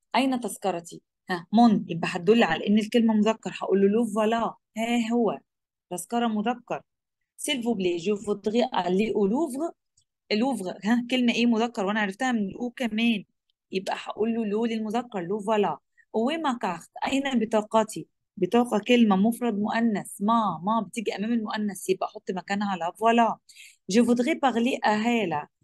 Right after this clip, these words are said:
ماشي، أريد التحدث إلى هالة. هالة مفرد مؤنث، لا فوالا، ها هي. جو فودري دي مشوار، من فضلك أريد مناديل، هقول له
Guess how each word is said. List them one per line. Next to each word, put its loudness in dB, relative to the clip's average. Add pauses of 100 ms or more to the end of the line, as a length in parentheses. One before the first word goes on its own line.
(240)
ماشي، 0 (100)
أريد 0
التحدث -4
إلى 2
هالة. -2 (360)
هالة 4
مفرد -2
مؤنث، -2 (140)
لا 0
فوالا، -2
ها -2
هي. -4 (440)
جو -2
فودري -2
دي -4
مشوار، -2 (480)
من 2
فضلك 2
أريد 2
مناديل، 4 (260)
هقول 2
له 2